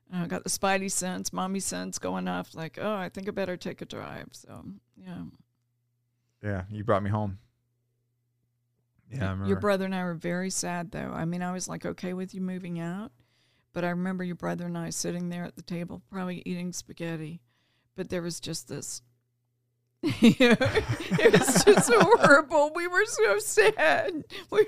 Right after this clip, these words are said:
Speaker 1: really were, man.
Speaker 2: I do feel bad because at that time when I started, I, I left, my bro-, me and my brother were like, we were, it's like an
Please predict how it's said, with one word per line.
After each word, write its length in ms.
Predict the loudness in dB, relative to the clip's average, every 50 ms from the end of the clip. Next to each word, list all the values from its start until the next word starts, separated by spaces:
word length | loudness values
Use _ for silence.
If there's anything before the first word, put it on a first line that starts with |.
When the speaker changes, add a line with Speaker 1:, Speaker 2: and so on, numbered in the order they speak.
| 2 -2 -6 -4
Speaker 1:
really 300 | -4 -4 -2 -2 -4 -4
were, 420 | -2 0 0 2 2 2 0 0 -2
man. 220 | -6 -6 -2 2
Speaker 2:
I 140 | 4 4 4
do 200 | 6 6 4 4
feel 220 | 6 4 4 4
bad 340 | 4 4 2 2 2 0 -2
because 440 | -4 -6 -4 -2 0 0 0 -2 -4 -6
at 160 | -6 -4 -2
that 180 | -2 -4 -4 -4
time 340 | -4 -4 -2 -2 -4 -4
when 80 | -6 -6
I 40 | -8
started, 400 | -6 -4 -4 -4 -4 -6 -10 -14 _ -20 _ _ _ -16 -16 -10 -6
I, 140 | -4 -4 -4 -4 -6 -6
I 100 | -6 -4
left, 420 | -2 0 0 0 0 -2 -8 -18 -12 -6
my 120 | -4 -4
bro-, 200 | -2 0 0 -2 0
me 100 | -2 -2
and 80 | -2 0
my 120 | 0 -2
brother 320 | -2 0 0 0 0 0 -2
were 160 | -4 -6 -6
like, 320 | -6 -8 -8 -10 -14 -18 -20 _ _ _ _ _ _ _ _ _ _ _ _ _ _ _ -4
we 140 | -2 -2
were, 380 | 0 0 0 -2 -2 -4 -6 -10 -14 _ _ _ _ _ _ -18 -16 -16 -16 -8
it's 260 | -4 -4 -4 -4 -2 -2
like 200 | -2 0 0 -2
an 140 | -4 -4